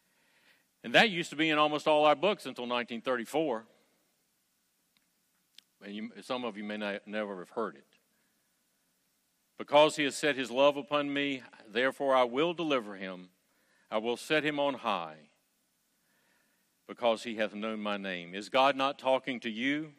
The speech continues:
when he says all those "I wills"? Is he not with you? Have you not set your love upon him?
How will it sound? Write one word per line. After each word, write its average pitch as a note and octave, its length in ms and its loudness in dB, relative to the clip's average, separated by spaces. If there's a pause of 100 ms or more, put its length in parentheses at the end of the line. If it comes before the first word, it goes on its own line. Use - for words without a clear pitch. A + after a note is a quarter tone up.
when A2 120 -14
he B2 140 -10
says C#3 360 -4
all B2 140 -2
those C3 220 -4
"I B2+ 160 2
wills"? C#3+ 580 -4 (1800)
Is C3+ 600 0 (580)
he B2 400 -2 (140)
not C3 600 2 (760)
with D3+ 400 0
you? E3 220 0
Have C3+ 160 0
you D#3 160 -2
not C#3+ 280 0
set D#3 320 -2
your D#3 140 -2
love B2+ 320 6
upon D3 380 0
him? F#3 200 -6